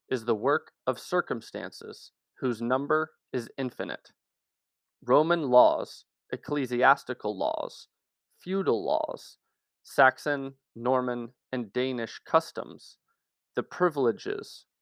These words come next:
prejudices, and pretensions of every segment of society,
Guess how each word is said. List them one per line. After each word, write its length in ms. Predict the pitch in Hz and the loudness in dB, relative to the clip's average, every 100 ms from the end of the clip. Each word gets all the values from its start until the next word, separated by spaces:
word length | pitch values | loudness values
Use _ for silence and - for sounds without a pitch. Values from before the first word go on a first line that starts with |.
| _ | _
prejudices, 920 | - 160 131 120 107 - - - - - | 6 6 6 -8 -8 -8 -8 -8 -18 -6
and 120 | 135 | -6
pretensions 840 | 120 131 - 151 156 - - - - _ _ _ | -2 -2 0 -4 -4 -12 -12 -18 -20 _ _ _
of 160 | 131 113 | -2 4
every 320 | 139 143 165 160 | 6 6 4 -4
segment 560 | - 156 139 139 - | 4 4 4 -4 -2
of 120 | 135 | -4
society, 720 | - 120 - 131 123 - - | -4 -8 2 4 4 0 -10